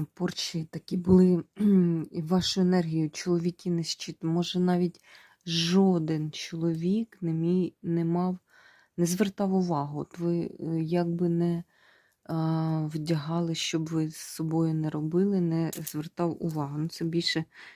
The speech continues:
щось мені йде, більше жінки, але і чоловіки, якщо дивляться, теж вас закривали. Мгм.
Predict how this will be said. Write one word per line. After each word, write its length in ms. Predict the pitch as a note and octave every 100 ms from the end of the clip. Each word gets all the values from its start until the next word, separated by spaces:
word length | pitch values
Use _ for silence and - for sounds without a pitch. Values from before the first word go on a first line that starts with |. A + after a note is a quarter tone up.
| -
щось 240 | - D#3+ -
мені 280 | E3 D#3+ D#3+
йде, 280 | D#3+ E3 - _ - -
більше 480 | D#3+ D#3+ - E3+ E3 - - - -
жінки, 560 | E3 F3+ F3 - A3+ A#3+
але 260 | E3+ E3 F#3+
і 180 | - E3+
чоловіки, 720 | - F#3 F3 E3+ E3+ - E3+
якщо 440 | E3+ F3+ - F#3+
дивляться, 600 | F3+ F#3+ F#3 F#3 F#3 F#3+
теж 500 | F#3 - D3+ D#3 - -
вас 500 | D#3+ E3+ F#3 - _ _ _
закривали. 800 | F3 F3 - F#3+ F3 D#3+ D#3 E3+ - _ _ _ _ _ _ _ _ _ _ _ _ _ _ _ _ _ _ _ _ _ _ _ _ _ _ _ _ _ _ _ _ _ _ -
Мгм. 480 | F#3 D3+ D3+ D#3